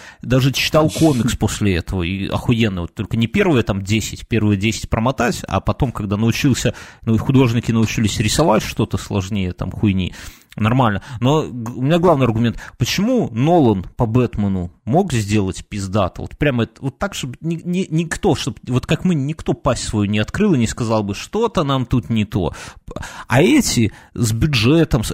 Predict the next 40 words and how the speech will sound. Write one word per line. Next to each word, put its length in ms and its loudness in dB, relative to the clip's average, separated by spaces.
причем 340 0
история 300 2
у 60 4
Бэтмена, 500 0
ну, 160 0
бля, 260 2
прямо 260 0
скажем, 340 0
гораздо 360 2
беднее, 520 0
гораздо 440 0
более 320 2
узкая, 400 2
ее 160 4
так, 240 -4
так 200 -2
не 100 2
развернешь, 640 2
там 220 -4
сильно 260 -2
не 160 -2
нафантазируешь. 800 -2
Но, 200 0
блядь, 400 0
если 220 0
Нолан 360 4
гений, 340 0
так 200 -6
тут 200 -4
уже 140 -2
нихуя 420 0
ты 160 0
не 140 0
поспоришь 580 0
на 80 -2
самом 320 -4
деле. 260 -2
Сделал 640 2
так, 160 -2
что, 500 2